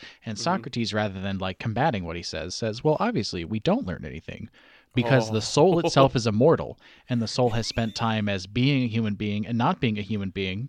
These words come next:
Speaker 1: because it is immortal. It must know all things. It's seen everything in heaven and on earth. So, if that's true, all that knowledge is, is the recollection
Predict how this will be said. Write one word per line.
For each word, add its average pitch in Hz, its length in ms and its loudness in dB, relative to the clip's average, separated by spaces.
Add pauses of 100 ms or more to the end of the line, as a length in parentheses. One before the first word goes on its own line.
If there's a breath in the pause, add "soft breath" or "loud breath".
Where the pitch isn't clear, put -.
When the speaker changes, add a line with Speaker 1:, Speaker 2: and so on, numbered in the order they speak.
Speaker 1:
because 117 320 -2
it 92 100 -8
is 87 140 -8
immortal. 92 480 -8 (260 loud breath)
It 135 120 -2
must 123 260 0
know 120 320 2
all 101 220 -2
things. 135 380 -2
It's 101 180 -8
seen 147 280 0
everything 123 400 0
in 101 100 -2
heaven 113 340 -2
and 107 200 -4
on 107 120 -2
earth. 180 280 -4 (320 soft breath)
So, 113 460 4 (400 soft breath)
if 139 140 0
that's 127 280 0
true, 107 520 -2 (600)
all 160 240 8
that 113 220 0
knowledge 123 540 0
is, - 400 -12
is 123 180 -4
the 120 120 0
recollection 113 880 0